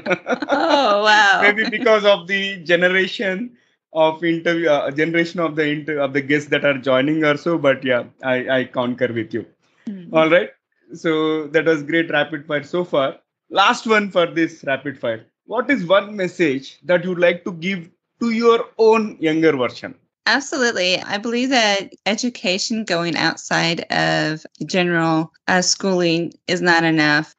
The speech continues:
Speaker 1: and that you should always look for ways to just continuously improve, not just an organization, but yourself.
Speaker 2: Wow.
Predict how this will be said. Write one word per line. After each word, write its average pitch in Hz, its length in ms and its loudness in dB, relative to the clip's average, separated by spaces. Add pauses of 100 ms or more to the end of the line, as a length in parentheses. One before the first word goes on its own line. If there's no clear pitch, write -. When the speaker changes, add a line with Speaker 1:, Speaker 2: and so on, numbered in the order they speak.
Speaker 1:
and 165 320 0
that 156 100 0
you 175 120 -4
should 165 200 -6
always 160 580 -2
look 202 140 -4
for 226 140 0
ways 214 380 2
to 214 140 2
just 190 280 -2
continuously 202 760 0
improve, 180 520 0
not 170 240 0 (140)
just 175 380 -2
an 175 160 2
organization, 170 760 0
but 170 220 -2
yourself. - 720 0 (100)
Speaker 2:
Wow. 117 300 -8